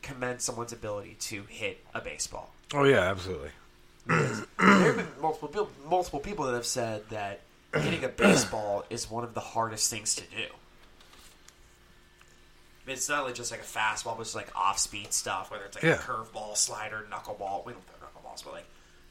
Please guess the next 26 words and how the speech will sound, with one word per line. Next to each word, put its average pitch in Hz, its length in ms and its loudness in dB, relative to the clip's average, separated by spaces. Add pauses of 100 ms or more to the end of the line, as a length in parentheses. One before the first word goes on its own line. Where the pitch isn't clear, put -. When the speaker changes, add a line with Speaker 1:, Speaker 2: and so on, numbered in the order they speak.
(180)
Speaker 1:
changeup. 117 560 -4 (560)
And 131 80 -4
you, 156 140 -2 (280)
the 139 160 2 (400)
hard 170 240 2
thing 151 160 -6
is, 226 220 2 (420)
and 113 160 -10
I'm 117 120 -8
sure - 140 -14
you 69 80 -16
know 73 60 -14
this, 90 140 -8
but, 131 80 -2
like, - 100 0 (240)
you 196 140 -10 (160)
don't - 280 0
know 113 200 0
what's - 180 -6
coming. - 300 8 (340)
You 123 140 -6
have 120 320 0
to - 100 -12 (180)
guess 143 520 4
and 104 100 -10 (140)
get 104 180 -8